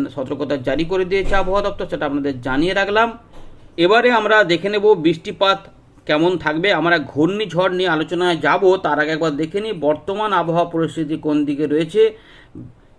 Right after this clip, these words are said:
ইতিমধ্যে আমরা দেখলাম যে মেঘটে কিন্তু বিভিন্ন জায়গায় উড়ে বেড়াচ্ছে, তার জন্য বিহার এবং সংলগ্ন এলাকাতে, বিশেষ করে বাংলাদেশের রংপুর,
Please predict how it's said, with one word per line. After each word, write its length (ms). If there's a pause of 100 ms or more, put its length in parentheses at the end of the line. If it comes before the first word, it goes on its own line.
(120)
ইতিমধ্যে 480
আমরা 180
দেখলাম 440
যে 120
মেঘটে 580
কিন্তু 360
বিভিন্ন 380
জায়গায় 200
উড়ে 260
বেড়াচ্ছে, 420
তার 280
জন্য 300
বিহার 580
এবং 340
সংলগ্ন 680
এলাকাতে, 680 (460)
বিশেষ 340
করে 240
বাংলাদেশের 540
রংপুর, 600